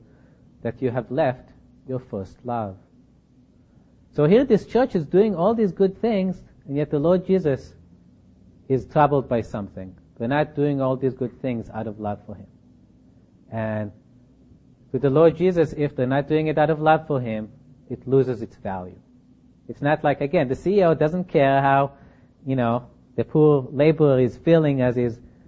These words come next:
meeting his quota for the day. He's just concerned that the quota is, is, is completed. Well, the Lord Jesus is very concerned with what's going on in our heart as we're laboring for him. Reminds me of a story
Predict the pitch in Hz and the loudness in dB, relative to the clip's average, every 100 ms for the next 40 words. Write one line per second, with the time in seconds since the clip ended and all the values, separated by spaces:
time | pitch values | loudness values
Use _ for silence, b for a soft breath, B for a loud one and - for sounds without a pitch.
0 | b _ - 147 151 139 135 - 156 170 | b _ 0 2 2 2 0 2 4 4
1 | 151 - 110 107 107 110 131 139 151 - | 2 -2 -6 -6 -6 -4 0 -2 -2 -4
2 | 139 127 139 127 123 - 131 123 113 104 | -4 -2 -4 -4 -8 -4 -2 -2 -4 -6
3 | _ 113 101 - 117 104 - _ _ _ | _ -14 -14 -14 -12 -12 -14 _ _ _
4 | - 131 - 147 113 95 123 143 143 - | -10 -6 0 0 0 -2 2 4 4 0
5 | B B B 131 160 160 156 139 120 110 | B B B 2 4 4 2 0 2 4
6 | 135 143 143 127 - 131 117 107 - 117 | 6 4 0 -6 -2 -2 -2 -6 -4 -6
7 | - 127 123 120 117 113 104 - 156 120 | -6 -4 -4 -4 -4 -6 -8 -6 -2 -2
8 | 95 - b b b - 123 127 120 123 | -4 -12 b b b -8 -4 -4 -2 -4
9 | 113 113 110 107 104 - 110 95 90 - | -2 -4 -4 -6 -8 -8 -8 -8 -12 -18
10 | - b b b b 143 156 196 202 190 | -20 b b b b 4 6 6 6 4
11 | 185 165 139 139 - 185 180 147 | 6 4 4 0 6 8 10 8